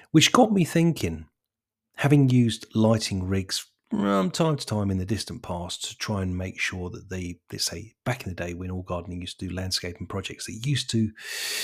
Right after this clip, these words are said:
be built during winter and we wanted to light up the site after two o'clock, let's say, when it really gets dark or dingy dark,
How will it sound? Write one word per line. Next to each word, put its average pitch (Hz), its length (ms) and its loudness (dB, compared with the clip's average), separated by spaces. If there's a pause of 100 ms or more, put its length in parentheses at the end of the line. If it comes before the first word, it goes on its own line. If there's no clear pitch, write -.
(760)
be 127 100 6
built 113 280 6
during 95 240 2
winter 92 340 0
and 90 100 -2
we 95 120 0
wanted 95 360 -2
to 92 180 -4
light 92 520 -2
up - 160 -14 (220)
the - 100 -14
site 85 460 0 (1300)
after 107 280 4
two 92 200 -4
o'clock, - 360 -8
let's - 140 -4
say, 82 160 -2
when 82 140 -10
it 87 100 -8
really 85 180 -8
gets - 160 -12
dark - 420 -10 (400)
or 85 200 -8 (580)
dingy 87 640 2
dark, 82 460 -6